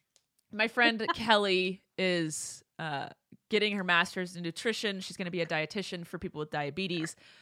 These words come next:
Speaker 1: But her class, or, like, one of the main things is, like, they're like, "You have to work on your internet presence. Like, you have to have a brand." They're like, "You have to have a website and a brand and, like, an Instagram or a TikTok to go along with it, 'cause that's just what the world we live in.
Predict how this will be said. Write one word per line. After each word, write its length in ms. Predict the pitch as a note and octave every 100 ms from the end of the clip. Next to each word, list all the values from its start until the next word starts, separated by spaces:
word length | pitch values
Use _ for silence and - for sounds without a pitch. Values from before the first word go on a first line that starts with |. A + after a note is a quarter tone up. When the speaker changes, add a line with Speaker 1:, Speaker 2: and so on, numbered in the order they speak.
| _ _ _
Speaker 1:
But 240 | G3+ F3 - _ _ _ _ -
her 200 | G3+ G3
class, 720 | - B3+ D4+ F#3+ F#3 - -
or, 80 | G3
like, 180 | F3+ F#3
one 100 | G#3+
of 80 | G#3
the 60 |
main 180 | F#3 F3+
things 440 | - G3 F3+ - - _ _ _ -
is, 300 | F#3+ F3 E3+
like, 240 | D#3 -
they're 160 | F3 E3+
like, 180 | E3 F#3+
"You 80 |
have 240 | G3 F3+ F3
to 100 | G#3
work 340 | F#3 F3 - -
on 160 | F3
your 320 | D#3+ D#3+ C#3+ -
internet 380 | - C4 G#3 D3
presence. 480 | - D3 - - -
Like, 140 | D#3+ E3+
you 80 |
have 240 | F3 F#3+ F3
to 60 | G3
have 120 | F3+
a 40 |
brand." 720 | E3+ - F3+ F3+ D#3 C3+ - - _ _ _ _
They're 120 | F#3+
like, 200 | F3+ D#3+
"You 60 | F3
have 80 | E3+
to 60 | D#3+
have 60 |
a 80 | D3+
website 640 | F#3+ G#3+ - G#3 G#3 - _
and 140 | E3 D#3+
a 20 |
brand 520 | D3+ G3+ G3+ F#3+ F#3
and, 80 | D#3+
like, 180 | C#3 -
an 100 | -
Instagram 440 | G3 F3 F3+ F#3 E3+
or 80 | D3+
a 40 |
TikTok 540 | - G3+ G3+ F3 E3 -
to 80 |
go 100 | E3+
along 220 | D#3 C#4+ C4+
with 100 | -
it, 60 | -
'cause 120 | G3+
that's 160 | D4+
just 160 | C#4+ -
what 100 | F3+
the 60 | F3
world 240 | D#3 C#3+
we 60 | D3
live 240 | G3 D4+
in. 180 | E3+